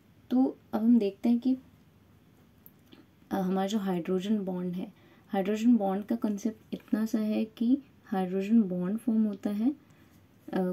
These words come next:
कोई भी हमारा electronegative atom है, इसमें हम लेते हैं phone, F ओ N, fluorine, oxygen, nitrogen। ये क्या करते हैं कि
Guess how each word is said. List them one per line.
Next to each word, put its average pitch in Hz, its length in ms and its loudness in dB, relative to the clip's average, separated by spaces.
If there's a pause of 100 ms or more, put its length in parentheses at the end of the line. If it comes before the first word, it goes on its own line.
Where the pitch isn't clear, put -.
कोई 214 180 0
भी 247 140 6
हमारा 226 280 4
electronegative 196 960 -2
atom 185 360 -4
है, 180 160 -4 (240)
इसमें 196 260 -4
हम 190 140 -2
लेते 185 280 -4
हैं 196 160 -4
phone, 190 500 -4 (440)
F 190 220 -8
ओ 185 260 -6
N, 185 220 -6 (540)
fluorine, 196 440 0
oxygen, 185 440 -4
nitrogen। 190 640 -6 (1600)
ये 285 320 6 (280)
क्या 233 160 2
करते 226 380 0
हैं 240 260 6
कि 247 240 -4